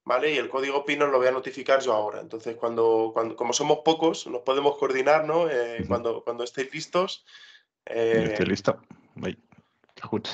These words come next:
Speaker 1: y si no, vo-, vo-, voy a, vo-, voy a compartir porque también el, el Kahoot tiene un, un Q R, ¿no? Y, y es lo, es lo interesante, ¿no?
Speaker 2: A por ello.
Speaker 1: Eh, vale, pues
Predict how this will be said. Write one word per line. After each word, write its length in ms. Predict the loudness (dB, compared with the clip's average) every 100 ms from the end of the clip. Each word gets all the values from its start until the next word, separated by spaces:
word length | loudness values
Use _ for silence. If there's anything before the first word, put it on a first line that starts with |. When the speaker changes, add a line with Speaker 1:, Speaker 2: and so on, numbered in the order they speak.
| -10
Speaker 1:
y 40 |
si 160 | -6 2
no, 440 | 6 8 6 4
vo-, 220 | -4 -4 0
vo-, 160 | -2 2
voy 200 | 4 6
a, 680 | 8 10 10 8 8 6 2 -6
vo-, 160 | -6 0
voy 120 | 0
a 100 | 2
compartir 420 | 4 2 2 -6
porque 220 | -8 -8
también 280 | -6 -6 -4
el, 200 | -4 -4
el 80 | -4
Kahoot 320 | -4 -4 -6
tiene 220 | -4 -2
un, 240 | -2 -6 -10
un 160 | -10
Q 220 | -4 0 2
R, 220 | 0 -2
¿no? 180 | -2 -2
Y, 460 | -4 -8 -10 -10 -8
y 160 | -4
es 80 | -2
lo, 400 | 0 -2 -2 -6
es 100 | -6
lo 80 | -8
interesante, 580 | -6 -6 -6 -10 -18 -12
¿no? 180 | -12 _ -20 -20 -20 -18 -18 -18 -20 -20 _ _ -10
Speaker 2:
A 80 | -10
por 180 | -6 -6
ello. 180 | -6 -4
Speaker 1:
Eh, 420 | -2 -2 -4 -10 -16 -20 _ -10
vale, 320 | -4 -4 -6
pues 420 | -14 -10 -6 -8